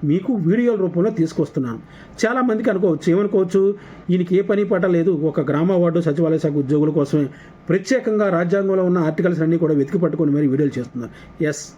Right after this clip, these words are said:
గ్రామ స్థాయిలో ఎవరండి మీకు ఆ సేవలు అందించింది? మీకు ఒకటో తారీఖున పెన్షన్ ఇచ్చేది ఎవరు? సచివాలయానికి వెళ్తే బయోమెట్రిక్ తీసుకొని, ఆధార్, ఆధార్ అథెంటికేషన్ తీసుకొని మీకు ఆధార్ అప్‌డేట్ చేసేది ఎవరు?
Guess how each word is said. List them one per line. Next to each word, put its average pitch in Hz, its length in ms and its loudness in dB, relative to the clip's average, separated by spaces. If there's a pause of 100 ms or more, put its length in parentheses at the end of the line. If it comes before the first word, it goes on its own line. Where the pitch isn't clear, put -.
(600)
గ్రామ 156 300 2
స్థాయిలో 196 420 0
ఎవరండి 180 380 2
మీకు 175 180 2
ఆ 160 160 -2
సేవలు 160 280 0
అందించింది? 151 480 -2 (800)
మీకు 226 200 2
ఒకటో 220 240 0
తారీఖున 262 300 0
పెన్షన్ 220 340 -2
ఇచ్చేది 254 260 0
ఎవరు? 214 240 -2 (840)
సచివాలయానికి 254 600 0
వెళ్తే 233 340 0
బయోమెట్రిక్ 208 640 0
తీసుకొని, 214 380 0
ఆధార్, 196 400 0 (120)
ఆధార్ 190 280 0
అథెంటికేషన్ 196 520 0
తీసుకొని 180 380 0 (240)
మీకు 170 140 0 (140)
ఆధార్ 233 260 0
అప్‌డేట్ 233 340 0
చేసేది 202 220 0
ఎవరు? - 420 -8